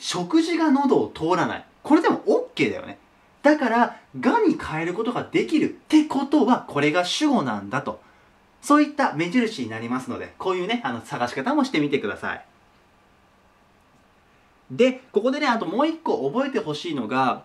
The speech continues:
このね、あの、せ-、文節には関係って言って、なんとかとなんとかの関係みたいな言葉が出てきます。で、今回、例えば、「母が」と「作る」っていうのは、主語と述語でしょ？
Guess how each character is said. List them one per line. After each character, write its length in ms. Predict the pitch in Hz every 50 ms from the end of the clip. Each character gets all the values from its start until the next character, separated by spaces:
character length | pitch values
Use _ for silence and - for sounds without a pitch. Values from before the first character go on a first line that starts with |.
| -
こ 140 | - 185 185
の 80 | 196 196
ね、 280 | 208 214 233 262 262 -
あ 120 | - 131
の、 120 | 131 127 131
せ-、 140 | - 190 180
文 260 | 165 131 214 247 277
節 420 | 269 285 262 262 269 254 226 - -
に 100 | 233 262
は 240 | 240 196 160 127 - -
関 440 | - - 262 302 330 339 320 320
係 220 | - 277 277 269 254
っ 40 | 262
て 220 | - - - 214
言 80 | 202 190
っ 20 |
て、 380 | 185 - _ - 208 165 - - - - - _ -
な 220 | 143 226 320 349
ん 80 | 330 320
と 100 | - -
か 140 | - 131 -
と 100 | 113 104
な 180 | 120 165 247
ん 80 | 262 220
と 100 | 170 131
か 100 | 117 101
の 100 | 92 90
関 300 | - - 196 226 240 233
係 260 | 233 - 202 196 196 -
み 100 | 196 208
た 80 | 208
い 20 | 156
な 80 | 123
言 220 | - - - 143 120
葉 80 | 113
が 60 | 113 -
出 120 | 120 104
て 80 | - -
き 100 | - 95
ま 160 | 78 65 -
す。 120 | - - _ _ _ _ _ _ _ _
で、 80 | - 196
今 240 | 196 330 349 320 311
回、 320 | 202 196 202 180 131 -
例 240 | - 214 269 330 269
え 20 |
ば、 280 | 208 180 160 117 - - - _ _ _ _ _
「母 500 | - - 311 330 311 277 214 143 - - 107 107
が」 240 | 143 151 - - - - _ _ _ _ _ -
と 240 | 190 - 220 - - -
「作 340 | - - - - - - 254
る」 180 | - 143 156 165
っ 20 |
て 220 | 165 - - 135
い 80 | 123 110
う 40 | 101
の 80 | 104
は、 220 | 127 139 127 - - - _ _
主 360 | - - - - - 381 403
語 160 | 370 320 247
と 200 | - 110 110 98 98
述 380 | - 127 143 147 - 202 202
語 240 | 190 202 - - - _ -
で 80 | 156
し 80 | 151 -
ょ？ 160 | 240 - -